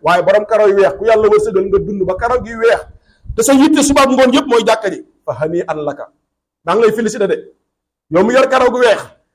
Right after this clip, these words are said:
te sa yitte yépp mooy jàkka ji ak sa kër. Fajar nga dem jàkka ja, ñibbiwaat kër ga. Tisbaar nga dem jàkka ja, ñibbiwaat kër ga. Takkusaan noonu, timis noonu, bu ngénte amee nga dem, bu dëj amee nga dem, boo paree dellu si waat ci biir kër gi. Waaye yal na Yàlla dog,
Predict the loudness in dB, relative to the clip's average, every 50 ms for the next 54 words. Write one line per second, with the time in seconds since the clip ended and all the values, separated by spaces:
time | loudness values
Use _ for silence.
0 | _ _ _ -2 0 2 2 2 2 2 2 2 4 4 4 4 2 0 -4 -10
1 | -14 -20 -20 -20 -20 _ _ 0 2 2 4 4 2 2 2 0 0 0 -4 -4
2 | -4 -6 -4 -2 -4 -2 0 0 0 0 -2 -6 -12 -16 _ _ _ _ _ _
3 | 0 2 4 4 4 4 4 2 2 4 4 2 2 4 2 2 2 0 -4 -8
4 | -18 _ _ _ _ _ _ _ _ _ _ _ _ -8 -2 0 2 2 4 4
5 | 2 2 2 2 2 2 2 2 0 -2 -6 -12 -16 _ _ _ _ _ _ _
6 | _ _ -12 -8 -2 0 2 2 4 4 4 4 4 4 2 2 2 2 2 2
7 | 0 0 -2 -2 0 0 2 2 2 2 2 2 2 2 2 2 0 -2 -4 -12
8 | -18 -20 -20 _ -4 0 0 0 0 0 0 0 2 4 4 4 4 4 2 0
9 | -2 -2 0 0 0 0 2 2 2 2 2 0 0 -2 0 0 0 2 2 2
10 | 0 2 2 0 2 2 2 2 2 0 0 -4 -8 -6 -4 -4 -4 -2 -2 -2
11 | 0 0 0 2 2 2 2 2 2 0 2 4 4 2 2 2 0 0 0 0
12 | 0 0 0 -2 -4 -8 -8 -6 -4 -4 -4 -4 -6 -8 -10 -14 _ _ _ _
13 | 0 2 2 4 4 2 2 2 2 2 4 4 4 2 0 -2 -8 _ _ -4
14 | -4 -4